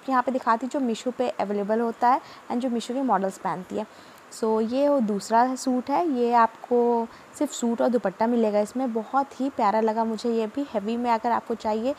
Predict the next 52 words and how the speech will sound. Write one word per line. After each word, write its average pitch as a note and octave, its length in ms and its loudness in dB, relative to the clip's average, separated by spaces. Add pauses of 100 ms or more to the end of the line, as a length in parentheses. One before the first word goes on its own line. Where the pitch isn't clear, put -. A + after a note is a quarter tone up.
(460)
पूरा A#3+ 300 2
एकदम A#3+ 260 2
फ्रिल B3 380 0
type A3 280 2
में B3 100 -2
तो A#3+ 120 -2
आप G#3+ 200 0
ये A3 140 0
वाला A#3+ 200 2
ले A3 180 0
सकते - 380 -8
हो, B3 40 -2
इसका B3 180 -6
frill A3 240 -4
बहुत G3+ 380 -2
सुंदर A#3 340 -2
है, A#3+ 60 0
आप G#3+ 60 0
देख G#3 180 -6 (100)
सकते B3 200 -6
हैं A#3+ 80 -14
कुछ A#3 160 -6
इस A#3+ 120 -6
तरीका A#3 320 -2
का। D#4 140 -6 (360)
And D4 100 -4
सारा F4+ 240 4
आपको F#4+ 200 0
Meesho D4+ 240 -2
पे D4 100 -2
आराम A#3+ 340 2
से C4+ 120 -6
available A3+ 380 -2
मिल A3 280 -2
जाएगा। A3+ 340 0 (300)
So, - 80 -8
आप G#3+ 220 0
जाइए A3+ 360 0
वहाँ A3+ 240 -4
से A3 120 -6
जाके G#3 340 -4
ले A#3 140 0
सकते C4 320 -4
हैं। B3+ 80 0
Description A3+ 440 -8
box A3 260 -4
में A3+ 80 -4
आपको G#3+ 260 -2
सबका G#3 440 -6
link A3 340 -4
मिल A#3 200 -4
जाएगा B3 340 0